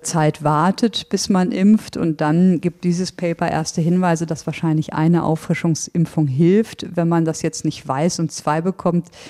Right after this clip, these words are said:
passiert jetzt auch nichts Schlimmes, dann ist halt, wie hier beschrieben, können die Nebenwirkungen einfach heftiger sein, weil das Immunsystem halt mehrmals, sag ich mal, getriggert wird und das führt dann dazu,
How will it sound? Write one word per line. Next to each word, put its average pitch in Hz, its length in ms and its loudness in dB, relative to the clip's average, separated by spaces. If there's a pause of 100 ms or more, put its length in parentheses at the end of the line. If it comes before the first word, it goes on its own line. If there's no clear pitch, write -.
(300)
passiert 175 440 -2
jetzt 175 200 -2
auch 160 140 2
nichts 160 280 0
Schlimmes, 208 600 0
dann 160 240 -4
ist - 240 -6
halt, 156 300 -2
wie 175 60 -4
hier 175 200 -2
beschrieben, 170 640 -2
können 175 280 2
die 156 100 -2
Nebenwirkungen 156 640 0
einfach - 480 -8
heftiger 165 500 -4
sein, 147 380 -2 (440)
weil 160 120 -2
das 151 140 -2
Immunsystem 160 760 0
halt 151 300 -2
mehrmals, 156 680 -2
sag 160 240 -6
ich 151 100 -18
mal, 156 120 -2
getriggert 165 720 -2
wird 160 300 2
und 160 160 -2
das - 180 -8
führt - 260 -6
dann 156 140 0
dazu, 156 460 -6